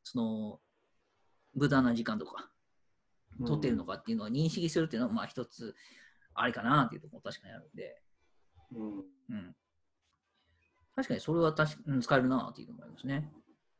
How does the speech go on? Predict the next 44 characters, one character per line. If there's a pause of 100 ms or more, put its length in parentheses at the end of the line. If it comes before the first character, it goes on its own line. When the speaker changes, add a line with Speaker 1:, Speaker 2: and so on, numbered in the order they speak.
(140)
Speaker 2:
う
ん。 (760)
Speaker 1:
ま
あ、
あ
の、
一
番
最
初
の、
そ
の、 (420)
起
業
し
た
て
の
頃
と
か
っ (340)
て、
結
構、 (380)
何
し
た
ら
い
い
と
か、
何
に
時
間
使
っ
て
る
と
か、